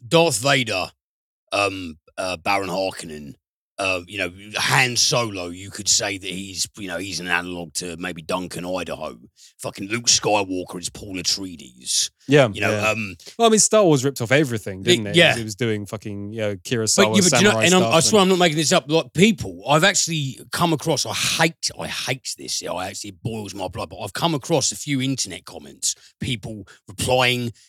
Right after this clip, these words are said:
Speaker 1: to, like, trailers, Dune, videos for, like, Dune trailers and saying, like, "What's this fucking film, like, trying to be, like, a new Star Wars or something?" I think, "You little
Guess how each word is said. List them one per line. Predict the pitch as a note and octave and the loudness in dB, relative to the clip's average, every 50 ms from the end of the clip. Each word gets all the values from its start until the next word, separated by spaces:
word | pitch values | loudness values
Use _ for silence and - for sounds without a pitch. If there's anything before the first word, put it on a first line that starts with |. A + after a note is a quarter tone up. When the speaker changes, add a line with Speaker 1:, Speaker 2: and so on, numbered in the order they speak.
| - - | -6 -6
Speaker 1:
to, | - B2 G#2+ A2 | -6 -4 -4 -4
like, | G#2+ G#2+ F#2+ G2+ | -6 -6 -6 -2
trailers, | - - - C#3+ B2+ B2 A#2+ A#2 A2+ A#2 A#2+ A2+ G2+ - - | 0 0 2 2 2 0 0 -2 -4 -4 -2 -2 -2 -4 -4
Dune, | - B2 B2 A2 | -4 -6 -6 -8
videos | G#2+ G#2 A#2 A2+ A#2+ A2+ A2 G#2 - - | -8 -10 -6 -4 -2 -2 -2 -2 -4 -6
for, | - A2 | -6 -8
like, | G#2+ G2 G2 | -12 -10 -10
Dune | A2+ A#2 A2+ | -10 -10 -10
trailers | G2+ - A2+ A2+ A#2 A2+ | -8 -8 -6 -6 -6 -4
and | A#2 | -4
saying, | A2 - B2+ B2 A#2+ | -2 -2 -2 0 0
like, | A2+ A#2+ G#2 _ _ - - _ _ _ _ - | 0 0 -2 _ _ -20 -20 _ _ _ _ 0
"What's | E3 G3+ A3+ - | 4 4 4 4
this | - G#3+ D#3+ - | 4 2 2 2
fucking | - F#3+ F3 - - E3+ | 4 4 2 4 2 -4
film, | C#3 - - E3+ D#3 D3+ | -2 4 6 6 8 8
like, | C#3+ D3 D#3 | 8 6 4
trying | - - E3 D#3+ D#3+ | 4 4 4 4 4
to | D#3+ D#3 | 4 4
be, | C3+ D#3 D#3+ D#3 | 4 4 6 6
like, | D3 D#3 D3 - | 6 4 4 4
a | D3+ | 4
new | D#3 D3+ D#3+ | 4 4 4
Star | C#3 - - - F3 E3+ F3 F3 D#3+ C#3 | 6 4 4 6 8 8 8 8 4 4
Wars | G#2 G2+ G2 F#2+ F2 F2+ F2+ | 2 -2 -8 -8 -8 -10 -8
or | E2+ | -6
something?" | - - E2+ E2+ - - | -6 -6 -6 -8 -14 -14
I | E2 E2+ | -12 -12
think, | E2 - G#2+ G2+ F2+ F#2+ | -12 -12 -14 -14 -16 -16
"You | G#2 G2+ F#2 F#2+ G#2 | -18 -18 -18 -14 -10
little | A#2+ B2 - - B2 A#2 A#2 A#2 A2 G2+ | -8 -8 -8 -8 -8 -10 -8 -8 -10 -10